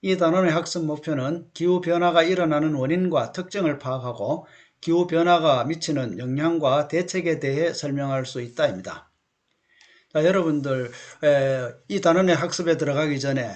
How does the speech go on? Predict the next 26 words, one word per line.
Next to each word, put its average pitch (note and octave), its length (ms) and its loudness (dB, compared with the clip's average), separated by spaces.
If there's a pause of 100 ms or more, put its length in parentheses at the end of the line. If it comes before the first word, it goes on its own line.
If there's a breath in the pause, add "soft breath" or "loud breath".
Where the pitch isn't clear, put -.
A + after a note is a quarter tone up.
(140)
여러분들 C3+ 580 -2
이전에 E3 320 6
우리가 C#3+ 400 0
빼앗는 B2+ 640 -2
이 C3 300 -6
기후의 G3 440 4
의미를 D3 540 2
한번 C3+ 140 -4
파악해 C#3 320 -2
보도록 C3 240 -4
하겠습니다. G2 520 -10 (840)
자, D3 200 2
여러분 D#3+ 360 2
그때그때의 D3+ 1080 2 (200 soft breath)
어떤 D3+ 320 0
기온이나 D3+ 680 2
강수량, C#3+ 800 -2
바람 C#3+ 320 0
속도와 D3 460 0
같은 C3+ 280 -4
이 D3 220 -6
대기 D#3+ 300 0
상태를 D#3 580 -2
우리는 C#3 420 -2
뭐라고 D#3 300 0
했습니까? C3 600 -8